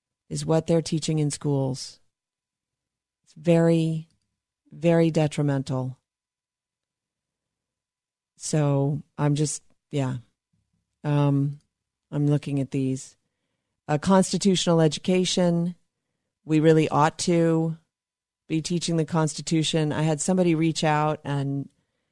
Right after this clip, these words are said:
say, "Hey," he says, "there exists, of course, more views on the Constitution than right-wing views." No, not really.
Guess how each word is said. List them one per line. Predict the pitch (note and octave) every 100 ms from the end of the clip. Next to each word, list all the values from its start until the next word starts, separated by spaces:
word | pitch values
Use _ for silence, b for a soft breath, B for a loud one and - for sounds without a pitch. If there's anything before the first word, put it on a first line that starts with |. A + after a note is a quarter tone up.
| _
say, | - F3+ D#3+ D#3
"Hey," | G3 F#3 E3+ E3 E3 _ _ _ _ _ _ _ _ _ _ _ _ _ -
he | E3+
says, | F#3 E3+
"there | G3 G#3
exists, | G3+ G#3+ G#3+
of | G#3+
course, | - F#3+ E3+
more | F#3 G3
views | F#3 G3 F#3+
on | F#3
the | F3
Constitution | F3 F3 E3 E3 F3 D#3 E3
than | D3+
right-wing | D3+ D#3 - E3 E3
views." | D3 C3+ C3+ C#3 -
No, | B3+ B3 A3 G#3+
not | A3 G3+
really. | D#3+ D3+ D3